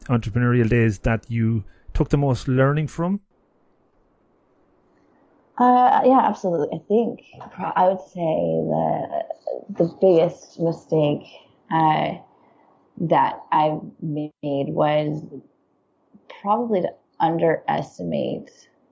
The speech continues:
Speaker 2: uh, situations. So, uh, it, I was very lucky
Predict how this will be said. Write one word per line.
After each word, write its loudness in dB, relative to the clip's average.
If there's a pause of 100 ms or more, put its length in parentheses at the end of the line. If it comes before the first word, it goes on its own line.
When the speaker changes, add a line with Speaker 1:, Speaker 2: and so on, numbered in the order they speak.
(260)
Speaker 2:
uh, -6
situations. -8
So, 2 (480)
uh, 2 (640)
it, 2 (220)
I 2
was 0
very 6
lucky -2